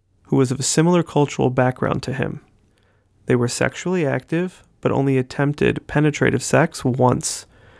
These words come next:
which caused the partner significant pain, and the end result was that she blamed him for not being more in control of his sexual desires,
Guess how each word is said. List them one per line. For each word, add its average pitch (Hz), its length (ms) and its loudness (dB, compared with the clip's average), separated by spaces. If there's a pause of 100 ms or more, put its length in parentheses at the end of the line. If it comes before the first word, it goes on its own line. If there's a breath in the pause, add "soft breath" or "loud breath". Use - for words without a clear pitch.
(320 soft breath)
which - 240 0
caused 135 420 2
the 131 80 0
partner 127 420 0
significant 139 920 0
pain, 147 400 0 (680 soft breath)
and 127 480 2 (400)
the 139 200 0
end 151 220 2
result 135 500 2
was 127 300 2
that - 140 0
she - 180 -6
blamed 131 520 0
him 135 440 -2 (360)
for - 140 -4
not 123 240 0
being 127 220 2
more 127 220 2
in 143 80 0
control 131 440 0
of 127 60 0
his 123 140 -2
sexual 131 520 -4
desires, 131 800 0